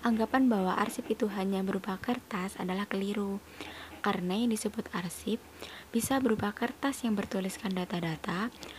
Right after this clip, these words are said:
foto, C D, flash disk, bahkan peta ataupun prasasti. Hal ini dikarenakan di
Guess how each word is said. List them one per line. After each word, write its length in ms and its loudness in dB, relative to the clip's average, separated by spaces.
foto, 640 0
C 240 -2
D, 400 -2
flash 240 0
disk, 320 -2
bahkan 320 2
peta 480 -2
ataupun 400 -2
prasasti. 800 -4
Hal 80 10
ini 320 6
dikarenakan 800 2
di 80 2